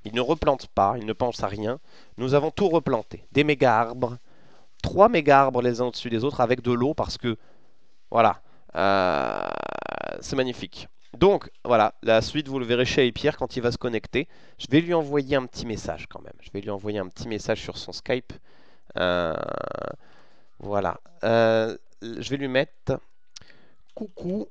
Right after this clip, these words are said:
virgule, la prochaine fois que tu te connectes à F T P, je t'invite très fortement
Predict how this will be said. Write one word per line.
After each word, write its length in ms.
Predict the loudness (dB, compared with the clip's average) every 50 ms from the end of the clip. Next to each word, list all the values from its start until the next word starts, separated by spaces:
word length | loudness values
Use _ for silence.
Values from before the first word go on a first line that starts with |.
| -12 -14
virgule, 720 | -4 -2 -2 -2 -2 -6 -6 -4 -4 -2 -2 -2 -2 -4 -4 -12 -18 -14 -12
la 220 | -2 0 0 0
prochaine 680 | 0 -2 -4 -4 -4 -4 -4 -2 0 0 0 0 -2
fois 440 | -8 -10 -10 -8 -2 0 0 0 0 -2 -6
que 100 | -6 -6
tu 440 | -8 -8 -12 -12 -10 -10 -12 -12 -16 -20 -20 -20 -20 -20 -20 -20 -20 -20 -20 -20 -6
te 100 | -4 -4
connectes 760 | -4 0 0 0 2 2 0 0 0 -4 -12 -14 -6 -4 -4 -4 -4 -6 -14 -20 -20 -20 -20 -20 -20 -20 -20 -20 -20 -20 -20 -6 -2
à 180 | -2 -2 -2 -2 -4 -6 -6
F 140 | -6 -6 -4
T 140 | -4 -4
P, 340 | -4 0 -2 0 0 -2 -4 -10 -18 -20 -20 -20 -20 -20 -20 -18 -18 -18 -18 -18 -20 -20 -20 -20 -20 -20 -20 -20 -20 -18 -14
je 360 | -12 -10 -6 -2 -2 -2 -4 -6 -12 -18 -20 -20 -20 -20 -20 -20 -20 -20 -20 -8 -2
t'invite 600 | 0 0 0 0 -2 -6 -8 -10 -10 -4 -2 -2 -2 -2 -6 -12 -10
très 260 | -8 -2 2 2 2
fortement 800 | 2 0 -2 -2 -2 -2 -4 -4 -4 -4 -2 -2 -2 -2 -2 -2